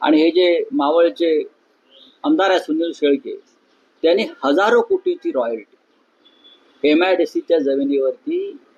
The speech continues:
खाण उद्योग सुरू करून बेकायदेशीरपणे हजारो कोटीची रॉयल्टी सरकारची बुडवली. त्याबाबत सविस्तर तपशील मी त्यांना पाठवलेला आहे पुराव्यासह. आतापर्यंत मी देवेंद्र फडणवीस यांना त्यांच्या मंत्रिमंडळातील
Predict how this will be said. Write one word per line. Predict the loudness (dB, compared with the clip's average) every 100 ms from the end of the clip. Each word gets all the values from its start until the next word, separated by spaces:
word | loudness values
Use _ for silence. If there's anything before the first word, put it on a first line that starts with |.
| _ _ _ _
खाण | 0 2
उद्योग | 2 0 -4
सुरू | -2 0 2
करून | 2 0 0
बेकायदेशीरपणे | 0 0 -2 -4 -8 -10 -12 -10 -10 -12 _ _ _ _ _
हजारो | -4 -2 0 2 2
कोटीची | 2 -4 -4 -2 -2 -2
रॉयल्टी | -2 0 -2 -2 -6
सरकारची | -6 -10 -6 -6 -4 -4
बुडवली. | 0 0 -2 -6 -10
त्याबाबत | -4 -2 0 0 0
सविस्तर | -2 -4 -4 -4 -4 -4 _ -4
तपशील | -2 -2 -2
मी | -2
त्यांना | 0 0
पाठवलेला | -4 -10 -18 -20 -20
आहे | _ _ _ _ _ 0
पुराव्यासह. | 2 2 2 2 -2 0 2 0 -2 _ _ _ _ -10
आतापर्यंत | -6 -2 -2 0 0 0 -2
मी | -2 -4
देवेंद्र | -2 0 0 -2
फडणवीस | -2 -2 -2 -4
यांना | -2 0 -2 -8 _ _ _ _ _ _ _ _ _
त्यांच्या | 0 0 0 0 2 2 0 -4 -6
मंत्रिमंडळातील | -2 -2 0 2 2 4 2 2 0 0